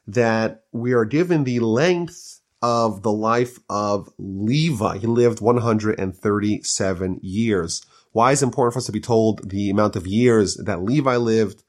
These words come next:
when we're not told the amount of years that Ruvain or Shimon li-, lived? So Rashi tells us that so long as any one of Joseph's brothers were still alive,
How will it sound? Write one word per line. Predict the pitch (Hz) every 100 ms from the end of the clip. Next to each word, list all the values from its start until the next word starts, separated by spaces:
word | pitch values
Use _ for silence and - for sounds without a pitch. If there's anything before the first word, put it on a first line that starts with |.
| _ _ _
when | 107
we're | 107
not | 104 107
told | 113 107
the | 101
amount | 98 98
of | 92
years | 95 95 95 -
that | 87
Ruvain | 87 139 190 147 117 92
or |
Shimon | 90 - 196 170 143
li-, | 131 127 120
lived? | 117 120 120 127 _ _ _ _
So | 117
Rashi | 117 156
tells | - 220 147
us | 135 131 - - _ _ -
that | 117 117 120 - -
so | - - 139
long | 139 151 185 190 147
as | 131 123
any | 139 151 196
one | 135 139 135
of | 117
Joseph's | 95 123 131 135 117
brothers | 104 110 120 131 104 -
were | 98
still | - 131 123
alive, | 160 220 240 185 156 156 160 160